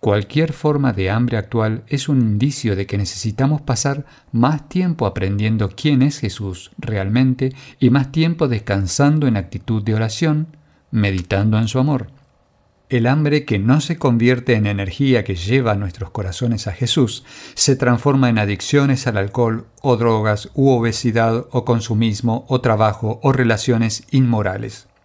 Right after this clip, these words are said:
Aquellos que quieren saciar su hambre sin Jesús nunca están satisfechos, por lo tanto continuamente buscan más y más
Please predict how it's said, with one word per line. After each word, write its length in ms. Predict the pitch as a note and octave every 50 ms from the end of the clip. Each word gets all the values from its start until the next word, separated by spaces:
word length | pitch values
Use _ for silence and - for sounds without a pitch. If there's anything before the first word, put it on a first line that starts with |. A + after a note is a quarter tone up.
| _ _ _ _ _ - - - - - - - - _
Aquellos 440 | B2+ A2+ - C#3+ C#3 C3 D3 D3 C3
que 160 | - B2+ A#2
quieren 240 | - D3 D3+ D#3+ D#3
saciar 420 | - - C3 - - D3+ C3+ C#3 C3
su 240 | - B2+ A#2 A2+
hambre 320 | A2 A#2 A#2+ A#2 A#2 A#2 A2+
sin 300 | - - C3+ C#3 C#3 B2+
Jesús 500 | - C3+ - - C3+ A#2+ A2 G#2+ - - _ - - - - - _
nunca 260 | C3 C3 C#3 C#3 - C#3+
están 320 | G#2 - - C#3 C#3 C3
satisfechos, 800 | C3+ C#3 B2 A#2+ B2 G#2+ - - D#3 D3+ B2+ - B2 A2 - -
por 220 | - - A2+ G2+
lo 140 | G2+ G2+ G2
tanto 360 | - C3 C3 D3 C3+ D3+ C3+
continuamente 800 | - B2+ G#2+ G#2 G#2 C3+ D3+ D#3+ C#3+ C3+ C#3+ D3 D3+ C3 C3 G2
buscan 500 | F2+ F#2+ G2+ B2+ C3+ C3+ - - C3+ A#2+
más 460 | A2+ A2+ A2+ A#2+ B2 A#2 - - - _ _
y 100 | - B2
más 440 | A2 G#2+ G#2+ G#2+ A2 G#2+ G#2+ - -